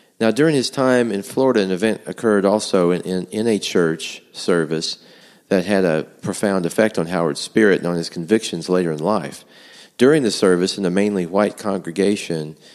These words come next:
it is said that a black, an old black woman was trying to make her way to the front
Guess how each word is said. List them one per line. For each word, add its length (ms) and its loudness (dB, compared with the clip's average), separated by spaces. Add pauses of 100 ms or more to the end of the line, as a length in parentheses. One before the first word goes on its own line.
(160)
it 100 2
is 120 4
said 260 0
that 140 -2
a 40 -2
black, 600 0
an 100 0
old 260 4
black 240 2
woman 400 0
was 140 -4
trying 320 -2
to 80 -2
make 220 0
her 100 0
way 220 0
to 100 -6
the 80 -12
front 540 -2